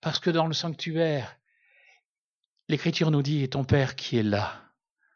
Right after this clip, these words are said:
dans le lieu secret de ton cœur, te le rendra. » Seigneur, je veux faire du ménage dans mon cœur ce matin, avec humilité et simplicité,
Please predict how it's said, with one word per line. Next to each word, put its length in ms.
dans 100
le 100
lieu 200
secret 340
de 60
ton 180
cœur, 460
te 120
le 80
rendra. » 580
Seigneur, 380
je 120
veux 80
faire 240
du 80
ménage 340
dans 80
mon 140
cœur 200
ce 100
matin, 300
avec 400
humilité 480
et 60
simplicité, 920